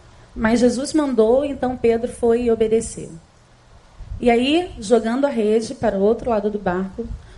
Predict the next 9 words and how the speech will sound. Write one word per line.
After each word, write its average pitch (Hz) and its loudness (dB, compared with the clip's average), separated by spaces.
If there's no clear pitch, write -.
quando 226 4
ele 233 4
foi 247 2
puxar, 202 -4
e 214 0
aí 202 2
veio 214 2
todo 262 2
aquilo 220 -4